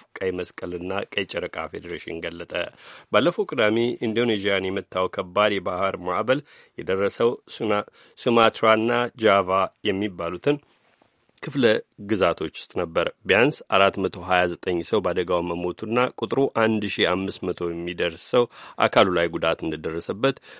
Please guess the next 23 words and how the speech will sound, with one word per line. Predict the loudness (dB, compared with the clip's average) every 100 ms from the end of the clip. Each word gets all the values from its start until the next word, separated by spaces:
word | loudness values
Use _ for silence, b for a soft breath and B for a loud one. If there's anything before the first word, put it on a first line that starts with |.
| B
እንዲሁም | -12 -6 -2 -2 0
አስራ | 0 2 -2
ስድስት | -4 -10 -10 -8
ሺህ | -6 -6 -4
የሚሆን | -4 -4 -6 -6
ሰው | 0 0 0
ከመኖሪያው | -4 -2 0 2 2 0 -2
እንደተፈናቀለ | -4 -4 -6 -10 -8 -8 -6 2 2 2 B B 4
የአገሪቱ | 4 4 -4 -6
ባለስልጣናት | -2 -4 -4 -8 -6 -6
ገልጠዋል። | -8 -10 -6 -6 -6 -10 B B B B
ሊሳ | -10 -8 -2 -4
ሽላይን | -2 0 0 2
ከጄኔቫ | -2 -2 -2 0 0 0 0
ለአሜሪካ | -4 -2 -6 -8
ድምፅ | -10 -8 -8
ያጠናቀረችውን | -10 -6 -8 -8 -6 -8 -6 -6
ዘገባ | -4 0 0
ዝርዝር | 0 -4 -6 -8 b b -4
አዳነች | -2 -2 -8
ፍሳዬ | -14 -14 -10 -10 -10 -12 -14
ይዛ | -10 -8
ቀርባለች። | -8 -10 -12 -14 -16